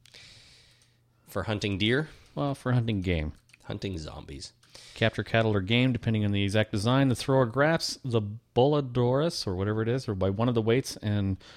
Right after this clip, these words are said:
Speaker 2: nexus cords. He gives the balls momentum by swinging them and releasing the weapon, usually used to entangle animals' legs. But when thrown with enough force, it might even inflict damage, like breaking a bone.
Speaker 1: Well, yeah. Sounds good.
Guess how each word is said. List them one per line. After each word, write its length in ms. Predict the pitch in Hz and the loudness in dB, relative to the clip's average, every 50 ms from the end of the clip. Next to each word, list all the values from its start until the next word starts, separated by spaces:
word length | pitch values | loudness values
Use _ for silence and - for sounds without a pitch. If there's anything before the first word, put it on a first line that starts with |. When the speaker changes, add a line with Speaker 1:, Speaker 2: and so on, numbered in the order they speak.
| - - - - - | -20 -20 -16 -8 -6
Speaker 2:
nexus 280 | 117 - - 110 - | -6 -4 -4 -6 -6
cords. 320 | - - 113 117 131 127 107 | -4 0 2 2 2 2 0
He 60 | 92 | 0
gives 160 | 101 101 92 | 0 0 0
the 80 | 101 87 | -2 -2
balls 300 | 87 101 107 110 101 - | 0 2 2 2 0 0
momentum 320 | 104 107 117 120 - 120 | 0 0 0 0 0 0
by 80 | 98 95 | 0 0
swinging 420 | - - - 135 139 139 135 135 | 0 2 0 2 2 2 2 2
them 200 | 139 135 135 131 | 2 2 2 2
and 120 | 123 107 101 | 0 0 0
releasing 460 | 107 117 127 123 - - 120 120 120 - - - - - - - - _ - | 2 2 2 0 0 -2 -2 -2 -2 -4 -8 -18 -20 -20 -20 -20 -20 _ -2
the 60 | 107 | -2
weapon, 220 | 107 101 - 107 | 0 0 0 0
usually 320 | 107 117 117 117 123 120 113 | 0 2 2 2 2 0 0
used 340 | 107 110 113 113 107 - | 2 2 0 0 0 -2
to 160 | - - 107 101 | -4 -2 -2 -2
entangle 500 | 95 92 - - 127 123 123 120 113 - | -2 -2 -2 -2 0 2 2 0 0 0
animals' 400 | - 110 110 113 110 107 - - | -2 -2 -2 -2 -4 -4 -6 -6
legs. 460 | 101 101 101 95 87 80 78 - - - _ _ | -2 0 2 2 0 -2 -4 -10 -12 -16 _ _
But 180 | - 95 85 - | -6 -6 -4 -2
when 200 | 107 107 104 101 | -2 -2 -2 -2
thrown 420 | - - - 117 113 113 113 113 - _ _ - | -4 -4 -2 0 0 2 0 -2 -4 _ _ -16
with 100 | - - | -8 -4
enough 180 | 120 127 123 - | -2 -2 -2 -2
force, 440 | - - 123 117 120 117 - - | -4 -4 0 0 0 0 -2 -6
it 60 | - 110 | -6 -4
might 160 | 110 117 113 | -4 -2 -2
even 200 | 110 107 104 101 | -2 0 0 0
inflict 420 | 95 87 - - - 127 131 123 | 0 0 -2 -2 -4 -4 -4 -2
damage, 420 | 104 107 107 104 92 78 - - - _ - | 0 0 0 0 0 -2 -6 -10 -16 _ -10
like 160 | - 78 - - | -10 -8 -6 -2
breaking 260 | - 85 - - 101 95 | -2 -2 -2 -4 -8 -6
a 40 | |
bone. 280 | 90 87 82 78 76 73 - - _ _ _ _ _ _ _ _ _ _ _ - | -4 -4 -4 -4 -4 -10 -12 -18 _ _ _ _ _ _ _ _ _ _ _ -12
Speaker 1:
Well, 180 | 107 104 113 123 | -8 -4 -4 -2
yeah. 240 | 123 139 170 156 98 - - _ _ _ _ _ _ _ _ - | -2 -2 -2 -2 -4 -8 -12 _ _ _ _ _ _ _ _ -8
Sounds 240 | - 98 110 123 117 | -4 -2 -2 -2 0
good. 280 | 160 160 170 165 160 | 2 2 2 2 0